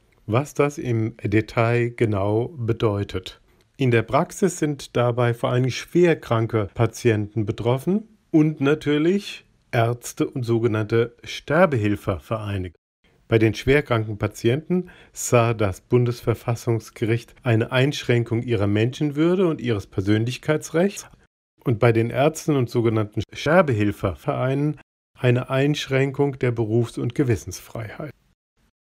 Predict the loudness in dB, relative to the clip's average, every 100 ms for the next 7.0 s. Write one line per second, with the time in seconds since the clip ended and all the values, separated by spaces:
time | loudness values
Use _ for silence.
0 | _ 0 2 4 2 2 2 4 2 -2
1 | -4 -2 0 0 0 -2 -4 -6 0 2
2 | 2 0 0 0 -2 _ -2 -2 -4 0
3 | 0 0 -4 -4 -4 -2 -2 -2 -4 -4
4 | -6 -4 0 2 4 2 0 -2 -2 2
5 | 2 2 2 2 0 0 2 2 2 -2
6 | -2 -2 -2 2 2 2 -2 -6 -6